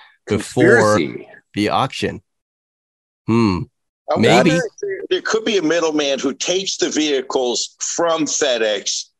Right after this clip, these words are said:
Speaker 3: and then brings them to auction. This may be, uh, there could be another layer involved in this.
Speaker 1: Have you ever thought when, uh, you see the FedEx guys driving in your neighborhood, "Oh, I should buy that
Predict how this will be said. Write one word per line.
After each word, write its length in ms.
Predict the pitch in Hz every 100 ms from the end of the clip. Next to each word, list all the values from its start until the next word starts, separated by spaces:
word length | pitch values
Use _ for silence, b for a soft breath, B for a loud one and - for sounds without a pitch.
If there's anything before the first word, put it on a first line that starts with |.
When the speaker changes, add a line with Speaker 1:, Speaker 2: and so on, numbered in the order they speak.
| -
Speaker 3:
and 180 | 123 127
then 160 | 123 107
brings 540 | 123 139 156 127 -
them 360 | 107 117 95 92
to 140 | - -
auction. 520 | 113 104 - - 104
This 260 | 113 135 -
may 280 | 131 147 143
be, 520 | - 143 131 123 - B B B -
uh, 20 | 117 123 123
there 160 | 135
could 240 | - 170 160
be 100 | 143
another 380 | 123 120 107 104
layer 420 | 113 123 113 101
involved 520 | 92 95 92 90 -
in 140 | 98 92
this. 420 | 87 - - - _ _ _ _ _ 127
Speaker 1:
Have 140 | 127
you 180 | 151 170
ever 240 | 160 151
thought 360 | - 139 135 -
when, 420 | 117 113 113 113
uh, 60 | 110
you 240 | 113 113
see 300 | 104 131 123
the 100 | 110
FedEx 420 | - 120 113 110 -
guys 280 | 110 110
driving 380 | - 113 113 110
in 100 | 110
your 100 | 110
neighborhood, 440 | 107 110 113 127 127
"Oh, 160 | 165
I 160 | 165 185
should 260 | - 135 107
buy 240 | 151 160
that 320 | 135 165 190